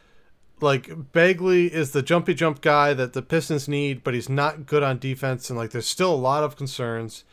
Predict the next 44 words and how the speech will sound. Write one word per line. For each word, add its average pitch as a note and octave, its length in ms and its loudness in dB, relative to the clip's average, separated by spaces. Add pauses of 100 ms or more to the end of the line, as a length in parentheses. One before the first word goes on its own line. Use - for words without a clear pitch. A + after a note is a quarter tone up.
(460)
And, D3 140 -2
like, C#3 240 -2 (640)
no, E3+ 360 6
it's C3+ 180 0
not D#3 180 4
a D#3 60 4
big C#3 220 2
gamble. G#2 400 -10 (180)
It's - 100 -12
not, F#3 220 4
it's D#3 180 -2
not F3+ 160 4
a - 20 2
big D3 180 0
gamble. A2 320 -6
We C3+ 140 0
haven't F3+ 280 2
sacrificed C#3+ 680 -2
a C3+ 40 -4
lot B2 200 2
of A2 140 -8
team C3+ 260 -4
assets A#2 340 -6
for B2 120 -10
this, A#2 160 -6
so, C3+ 240 -4
like, B2+ 240 -6
no D3+ 160 -2
big D3+ 200 -4
deal C3 200 -4
there. G#2+ 320 -8
But C3+ 100 -8
just, - 440 -2 (1800)
it's E3+ 200 0
really F#3 360 0
hard D#3+ 320 6
for - 80 -8
me C3 100 0
to A#2 80 -2
look C3 220 -4
at C3+ 140 -6
this - 520 -4 (800)
and C#3 160 -6
understand C#3 1300 -2